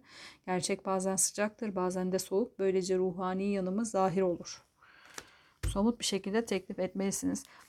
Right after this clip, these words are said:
Korkularınız için size kartların söylemek istediği bir şey var mı? Kaos için.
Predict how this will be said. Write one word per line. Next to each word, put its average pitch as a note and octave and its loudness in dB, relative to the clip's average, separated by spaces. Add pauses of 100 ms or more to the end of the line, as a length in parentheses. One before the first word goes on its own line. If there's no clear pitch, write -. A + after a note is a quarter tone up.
(140)
Korkularınız A#3 10 (800)
için - -2
size F#3 2
kartların F#3 0
söylemek F3+ 0
istediği F3 -2
bir E3 -8
şey - -6
var F3+ -2
mı? - -4 (1200)
Kaos F#3 0
için. - -10